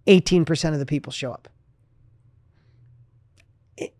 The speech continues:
sometimes people have to cut that check to be obligated to get in the game. So it's our job to nudge them to do it. And, and the last thing I'll tell you is you follow your heart on how often you wanna offer. I, w-, looking through a lens of ripe fruit, green fruit,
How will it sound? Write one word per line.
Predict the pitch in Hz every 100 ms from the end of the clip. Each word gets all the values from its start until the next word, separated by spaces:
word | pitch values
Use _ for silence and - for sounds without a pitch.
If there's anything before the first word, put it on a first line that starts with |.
| -
sometimes | - 247 240 220 240 -
people | 233 -
have | 180 208
to | 175
cut | - - 214 220
that | 175 175 180 -
check | - - 220 190 165 - - - -
to | 175
be | 190 -
obligated | - 208 233 202 190 170 165 160 -
to | 160
get | 143 180 -
in | 185
the | 165
game. | 151 226 220
So | 185
it's | 175
our | - 190 202
job | 170 196 185
to | -
nudge | 175 165 170 180 151
them | 165 165
to | 160 156
do | 147 156
it. | - - - -
And, | 214 220
and | 226 208
the |
last | 202 240 247
thing | - 233
I'll | 196
tell | - 202 202
you | 196 180 _ _ _ -
is | 185 175 151 - _ _ _ _ _ _ _ _ _ _ -
you | 180 220
follow | 247 226 208
your | 185
heart | 175 - 185 -
on | 170
how | 143 160 -
often | 156 151 - 165
you | 151
wanna | 143 135
offer. | 143 156 175 165
I, | - -
w-, | 190 175 185
looking | 202 196 202
through | - 180
a |
lens | 175 180 160
of | 151
ripe | 175 175
fruit, | - 180
green | 185 180 175
fruit, | - 180 -